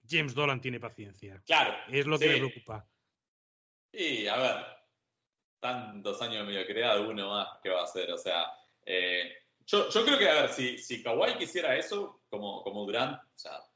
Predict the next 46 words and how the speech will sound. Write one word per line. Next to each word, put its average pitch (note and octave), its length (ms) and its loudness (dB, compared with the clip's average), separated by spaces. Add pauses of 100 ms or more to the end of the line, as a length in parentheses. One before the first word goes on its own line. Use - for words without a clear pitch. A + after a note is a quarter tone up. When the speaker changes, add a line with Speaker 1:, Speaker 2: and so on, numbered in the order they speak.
(100)
Speaker 2:
ir F#2+ 160 -4
a F#2 60 -4
un F#2 60 -6
equipo, F#2 360 -4
no - 80 -10
sé, A#2 340 0
más - 200 -6
prometedor, A#2+ 1000 2 (540)
tener F#2 360 0 (520)
más G2 400 -6
ti-, - 120 -14
tener G2 360 0
tiempo, B2+ 400 2
no G2+ 140 -2
tener, G2+ 340 -2
que - 100 -6
no A2 140 0
lo A2 100 4
anden G#2 300 -2
apurando, G#2+ 560 0
que F#2+ 80 -4
a - 60 -6
Kawhi C3 220 0
me - 80 -4
parece F2 260 -14
que E2+ 60 -20
no E2 80 -14
lo E2 120 -14
apura D#2+ 360 -16
nadie, D#2+ 260 -20
¿eh? E2 240 -12
No F#2+ 80 0
lo G2 80 2
apuraron F#2+ 460 -2
los, - 200 -14
o - 60 -14
sea, F#2+ 140 2
los F2 200 -6
Spurs - 280 -4
lo F2+ 40 0
quisieron F#2 320 -2
apurar G2+ 320 2
y F#2+ 40 2
así F2+ 180 -4
les F2 140 -6
fue. F#2+ 120 0